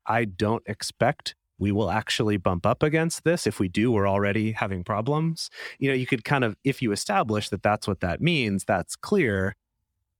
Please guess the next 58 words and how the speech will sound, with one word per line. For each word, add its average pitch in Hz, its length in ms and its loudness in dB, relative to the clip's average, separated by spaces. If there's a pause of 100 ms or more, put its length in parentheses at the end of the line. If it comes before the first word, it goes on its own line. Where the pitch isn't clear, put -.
(200)
And 131 120 2
then 131 100 2
we 127 80 0
can 107 120 -2
focus 143 500 0
on, 104 160 0
"Let's 110 180 -2
focus - 280 -2
on 104 100 0
what 82 140 0
we 90 120 0
want 95 420 0
and 92 120 0
what 95 140 -2
we 98 100 -2
want 107 260 -2
to 104 180 0
agree 95 320 0
with 87 420 -4 (160)
and 90 140 -2
what 92 160 2
our 87 100 -2
expectations 107 800 -2
are." 87 400 -2 (540)
So - 160 -2
that 110 180 2
boundary 113 340 0
just 98 200 -4 (100)
acts 110 260 -2
as 92 100 0
that 98 180 -2
last 95 280 -2
line 85 160 0
of 76 100 -6
defense. - 680 -6 (760)
But 147 100 2
just - 180 0
kinda 233 180 2
getting 202 220 2
clear 208 240 0
on 101 120 0
that. 87 220 -2
Or 139 60 2
maybe 196 280 2
for 208 160 0
you, 196 220 2
it's 202 120 -2
like, 190 160 -2
"You 196 60 2
know 208 80 2
what? 233 160 -2
We 165 120 2
like 151 220 0
talking 101 300 -2
about 95 220 0
things 95 220 0
as 78 180 -2
rules. - 480 -8